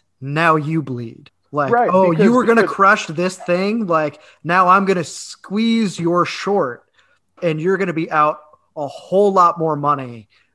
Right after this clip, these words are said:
Speaker 1: than you perhaps are able to pay," was the hope
Speaker 2: Yes.
Speaker 1: for some of these guys.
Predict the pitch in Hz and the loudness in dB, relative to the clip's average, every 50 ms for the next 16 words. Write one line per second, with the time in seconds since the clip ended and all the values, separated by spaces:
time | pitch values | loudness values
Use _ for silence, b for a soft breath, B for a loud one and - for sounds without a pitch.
0 | - 151 147 156 156 147 143 143 139 139 139 143 - 170 143 156 170 143 - 156 | -16 -10 -4 -4 -2 -2 -2 -4 -4 -8 -10 -12 -12 -12 -10 -10 -10 -8 -6 -6
1 | 143 135 143 127 - - 135 131 139 135 127 120 117 - 110 - - 117 113 - | -4 -4 -4 -4 -6 -8 -10 -10 -10 -10 -12 -12 -14 -18 -18 -16 -16 -16 -16 -16
2 | - 110 _ _ _ _ _ - 147 147 139 131 123 110 - 135 120 143 135 127 | -20 -20 _ _ _ _ _ -10 -8 -6 -6 -6 -6 -8 -10 -10 -6 -6 -6 -6
3 | 131 - - 120 - 127 117 - _ 135 131 - - 131 - - 127 - | -6 -10 -16 -16 -18 -20 -20 -20 _ -20 -20 -20 -20 -20 -20 -20 -20 -20